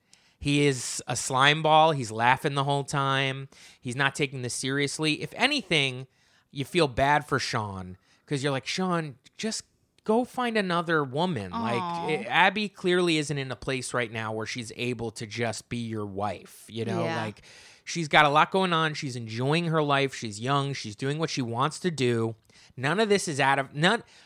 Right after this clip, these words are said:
Speaker 1: Abby is in control of this entire situation from what we can see.
Speaker 2: Ah.
Speaker 1: We don't see the relationship between Chris and Abby. We don't know if Chr-, Chris is pressuring Abby in anything.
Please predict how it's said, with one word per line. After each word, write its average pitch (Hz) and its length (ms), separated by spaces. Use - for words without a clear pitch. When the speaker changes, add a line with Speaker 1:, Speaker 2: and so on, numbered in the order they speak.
Speaker 1:
Abby 202 420
is 156 140
in 147 140
control 123 540
of 110 100
this 120 220
entire 120 400
situation 120 920
from 123 240
what 117 220
we 113 160
can 92 240
see. 60 460
Speaker 2:
Ah. 175 280
Speaker 1:
We 170 120
don't 208 200
see 233 380
the 202 100
relationship 147 640
between 127 360
Chris - 280
and 113 120
Abby. 98 240
We 117 100
don't 156 240
know 139 260
if 123 140
Chr-, 127 280
Chris - 320
is 117 80
pressuring 123 540
Abby 107 360
in 101 100
anything. 101 480